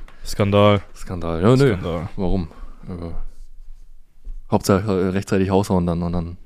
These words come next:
Speaker 1: Ja.
Speaker 2: passt das. Ja, was geht?
Speaker 1: Ja, nicht
Speaker 2: Alles,
Speaker 1: viel.
Speaker 2: äh,
Speaker 1: Wie, wie war deine Woche?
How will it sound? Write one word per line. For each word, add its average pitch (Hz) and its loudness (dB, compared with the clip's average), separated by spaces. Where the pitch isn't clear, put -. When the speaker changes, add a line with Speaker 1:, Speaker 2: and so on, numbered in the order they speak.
Speaker 1:
Ja. 98 -4
Speaker 2:
passt 131 4
das. 95 4
Ja, 127 8
was 123 0
geht? 156 4
Speaker 1:
Ja, 151 8
nicht 160 2
Speaker 2:
Alles, - 2
Speaker 1:
viel. 208 8
Speaker 2:
äh, 117 4
Speaker 1:
Wie, 117 -4
wie 143 2
war 143 6
deine 135 6
Woche? 127 4